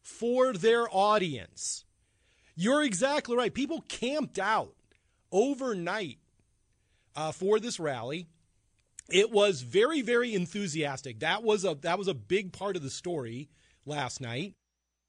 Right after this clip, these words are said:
But so now you got one reporter going, "It was a hand-picked crowd."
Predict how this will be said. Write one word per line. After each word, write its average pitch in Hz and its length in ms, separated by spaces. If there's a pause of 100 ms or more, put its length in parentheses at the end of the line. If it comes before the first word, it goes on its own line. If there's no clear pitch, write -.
(960)
But 190 260
so 220 400
now 208 140
you 254 80
got 214 160
one 214 100
reporter 208 300
going, 175 140
"It - 60
was 160 120
a 170 80
hand-picked 180 420
crowd." 123 340